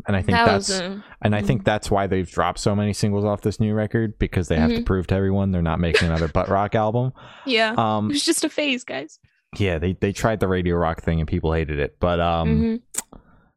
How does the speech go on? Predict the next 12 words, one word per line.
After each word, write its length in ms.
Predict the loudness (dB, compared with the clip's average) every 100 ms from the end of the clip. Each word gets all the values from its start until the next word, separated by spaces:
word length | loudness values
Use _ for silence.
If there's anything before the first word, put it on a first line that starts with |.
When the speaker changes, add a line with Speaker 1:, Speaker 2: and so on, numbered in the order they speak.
| _ _ _ _ _ _
Speaker 1:
I 180 | -2 0
didn't 480 | -4 -2 0 2 0
expect 1000 | -2 -4 -4 0 0 0 -6 -6 -4 -6 _
a 140 | -2
song 920 | 0 0 2 2 0 0 0 0 0 -2 _
with, 240 | -2 0
like, 400 | 0 0 -2 _
such 440 | -14 -4 -4 -4 -4
prominent 480 | 0 2 2 0 -4
synths. 680 | -4 -2 -2 -4 -8 -12 -16 _ _ _ _ _ _
Speaker 2:
Hmm. 180 | 0 0 -6 _ _ _ _ _ _ -4
Speaker 1:
Um, 480 | -2 0 0 -2 -4